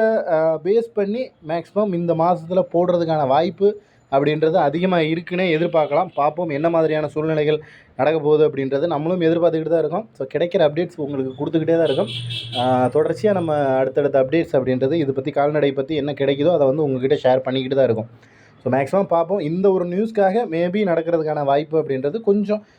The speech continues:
எக்ஸ்ட்ரா இருக்கு. ஒரு ஐம்பது பர்சன்டேஜ் சான்ஸ், ஃபிஃப்டி ஃபிஃப்டி சான்ஸ் இருக்கு அப்படிங்கிறப்போ, இந்த ஒரு தகவல் தெரிஞ்சதுனால ஃபிஃப்டிங்கிறது ஒரு செவன்ட்டி ஃபைவ் பர்சன்டேஜ் போடலாம், போடுறதுக்கான சாத்தியக்கூறுகள் இருக்கு அப்படின்னு எதிர்பார்க்கலாம்.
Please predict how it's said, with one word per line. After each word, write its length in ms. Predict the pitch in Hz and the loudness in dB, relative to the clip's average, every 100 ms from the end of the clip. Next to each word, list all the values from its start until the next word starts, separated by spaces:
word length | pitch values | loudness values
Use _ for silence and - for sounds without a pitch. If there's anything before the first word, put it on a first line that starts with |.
| _ _ | _ _
எக்ஸ்ட்ரா 380 | - - 190 160 | -6 0 2 2
இருக்கு. 260 | 135 117 | 2 0
ஒரு 140 | 117 131 | 0 0
ஐம்பது 340 | 127 131 131 | 2 2 2
பர்சன்டேஜ் 300 | 135 196 196 | 2 2 2
சான்ஸ், 360 | - 160 175 135 | 0 -4 -4 -6
ஃபிஃப்டி 240 | 165 190 | -6 -4
ஃபிஃப்டி 240 | 156 160 | -4 -4
சான்ஸ் 280 | 220 190 202 | 0 0 2
இருக்கு 180 | 196 180 | 0 2
அப்படிங்கிறப்போ, 520 | 170 156 156 147 165 240 - - - | 0 0 0 0 0 -2 -6 -20 -6
இந்த 200 | 165 196 | 0 2
ஒரு 140 | 185 | 2
தகவல் 380 | 175 170 214 220 | 2 2 4 2
தெரிஞ்சதுனால 800 | 220 180 202 185 170 220 254 202 - | 0 0 0 2 2 2 2 0 -2
ஃபிஃப்டிங்கிறது 500 | 196 - 233 202 202 | -6 -2 2 2 4
ஒரு 140 | 202 170 | 2 0
செவன்ட்டி 260 | 180 202 | -2 0
ஃபைவ் 240 | 196 180 170 | 2 2 2
பர்சன்டேஜ் 320 | 170 196 196 160 | 2 0 -2 -2
போடலாம், 520 | 156 165 151 147 131 113 _ _ - | -2 0 0 -2 -4 -8 _ _ -2
போடுறதுக்கான 440 | 165 175 170 156 170 | 0 2 0 -2 -2
சாத்தியக்கூறுகள் 680 | 131 147 165 143 143 160 139 | -2 -2 -4 -2 -2 -2 -2
இருக்கு 420 | 156 165 - 147 127 | -4 -6 -6 -2 0
அப்படின்னு 300 | 120 139 139 | 0 0 0
எதிர்பார்க்கலாம். 600 | 139 160 139 123 160 | 2 2 0 0 -4